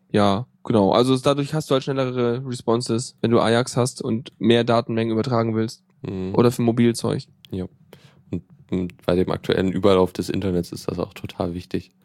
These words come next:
Speaker 1: Dass wir kleinere Datenmengen haben, ja, weil sonst
Speaker 2: Ja.
Speaker 1: ist das irgendwann voll, wisst ihr?
Speaker 2: Genau.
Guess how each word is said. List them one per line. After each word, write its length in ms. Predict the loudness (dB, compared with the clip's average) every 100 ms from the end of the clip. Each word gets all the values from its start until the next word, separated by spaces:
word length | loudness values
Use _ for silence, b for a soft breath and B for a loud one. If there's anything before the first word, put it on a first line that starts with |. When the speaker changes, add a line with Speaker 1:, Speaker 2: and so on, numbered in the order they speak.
| B B B B B
Speaker 1:
Dass 220 | 0 2
wir 220 | 0 0
kleinere 320 | 0 0 2
Datenmengen 440 | 2 0 0 -2 0
haben, 200 | 2 4
ja, 200 | 2 2
weil 120 | 2
sonst 140 | 0
Speaker 2:
Ja. 60 | 0
Speaker 1:
ist 80 | 0
das 100 | 0
irgendwann 240 | 0 -2
voll, 340 | -2 0 0 0
wisst 220 | -4 -2
ihr? 160 | -2 -2 -8
Speaker 2:
Genau. 440 | -8 -2 -2 -2